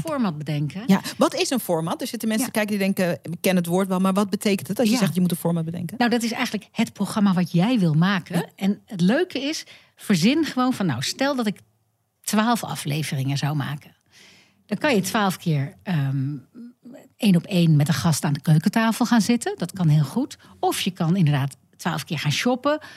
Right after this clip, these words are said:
Speaker 1: Of je kan, eh, twaalf keer, ehm, weet ik veel, de gast blinddoeken.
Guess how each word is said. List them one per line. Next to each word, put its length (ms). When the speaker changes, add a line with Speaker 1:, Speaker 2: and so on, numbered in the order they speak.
Speaker 1:
Of 340
je 80
kan, 360
eh, 180
twaalf 520
keer, 380
ehm, 340
weet 120
ik 80
veel, 300
de 60
gast 440
blinddoeken. 760